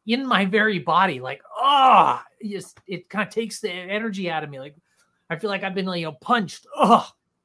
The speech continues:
it's so terrible. And I've, I've got a few of those that have happened recently, unfortunately. And, and I think that's where, you know, when Jesus sees this woman, right? Remember, Jesus is the visible image of the invisible God. So Jesus is God. So this is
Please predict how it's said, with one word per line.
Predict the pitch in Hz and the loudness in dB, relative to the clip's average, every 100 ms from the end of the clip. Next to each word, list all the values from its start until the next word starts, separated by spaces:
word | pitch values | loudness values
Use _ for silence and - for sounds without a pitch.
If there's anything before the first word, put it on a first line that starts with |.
| _ | _
it's | 185 185 | -12 -10
so | - 226 | -4 -2
terrible. | 226 - 196 165 147 | -2 0 0 0 -2
And | |
I've, | 143 151 | -6 -8
I've | 170 - | -10 -6
got | 190 | -6
a | |
few | 185 226 | -4 -2
of | 208 | 0
those | 165 127 | -2 -6
that | 151 | -8
have | 143 | -8
happened | 139 - 131 | -10 -10 -16
recently, | 135 - 131 | -18 -18 -20
unfortunately. | 113 147 - 147 | -16 -14 -12 -12
And, | 147 - | -12 -8
and | 170 | -6
I | 180 | -6
think | 180 254 - _ _ _ _ | -8 -10 -12 _ _ _ _
that's | 214 214 - | -8 -8 -6
where, | 240 220 185 - _ _ _ | -2 2 2 -2 _ _ _
you | 208 | -2
know, | 190 | 0
when | 190 160 | 0 -2
Jesus | 220 233 240 175 - - _ _ _ - | -2 -2 -2 -6 -8 -14 _ _ _ -20
sees | - - 226 233 | -12 -4 -4 -4
this | - 175 - | -12 -12 -10
woman, | 170 220 214 120 143 180 _ - | -6 -4 -4 -8 -14 -16 _ -6
right? | 190 185 | -4 -2
Remember, | 196 226 | -4 -4
Jesus | 180 233 269 302 240 - - - - - _ | -4 -6 -6 -6 -10 -12 -18 -20 -20 -20 _
is | 247 254 143 123 165 - - _ _ _ - | -2 0 0 -4 -14 -16 -20 _ _ _ -8
the | 160 | -6
visible | 151 226 240 247 | -2 -2 -2 -4
image | 202 208 143 156 - - _ - | -4 -6 -6 -10 -14 -18 _ -10
of | 160 | -6
the | 185 175 | -4 -4
invisible | 208 202 185 180 | -4 -2 -4 -6
God. | 180 196 120 107 _ _ _ | -6 -6 -8 -12 _ _ _
So | - 151 | -10 -8
Jesus | 127 277 277 - 226 | -4 -4 -4 -6 -6
is | 190 | -4
God. | 208 165 - | -2 -2 -4
So | 165 | -10
this | 147 277 302 | -8 -6 -4
is | 214 160 | -6 -8